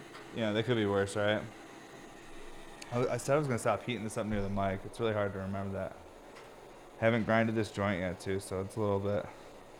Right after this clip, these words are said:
smooth in there. It likes to swing around with a little bit of heat. Man, Brandon, wait till you try this piece today, dude. This is the best one yet. And this, this fucking, uh,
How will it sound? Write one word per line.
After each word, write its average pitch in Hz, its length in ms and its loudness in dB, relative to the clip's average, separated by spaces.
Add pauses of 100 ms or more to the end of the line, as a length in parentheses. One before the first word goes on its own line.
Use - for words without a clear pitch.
(460)
smooth 110 420 2
in 98 100 0
there. 95 280 2 (200)
It 113 60 -4
likes 101 140 -4
to 98 80 -8
swing 104 260 -2
around 101 300 2
with 98 80 -2
a - 20 -2
little 101 160 0
bit 95 140 -2
of 95 80 -6
heat. 104 260 0 (4000)
Man, 113 280 4
Brandon, 117 280 6
wait 110 140 4
till 120 100 -2
you 110 60 0
try 120 240 4
this 120 140 2
piece 120 340 -2
today, 127 220 2
dude. 131 360 4 (220)
This 110 200 0
is 113 60 -6
the 110 80 0
best 104 340 2
one 98 180 -2
yet. 101 320 0 (1120)
And 120 140 4
this, 131 160 2
this 131 220 4
fucking, 135 380 4 (340)
uh, 110 280 6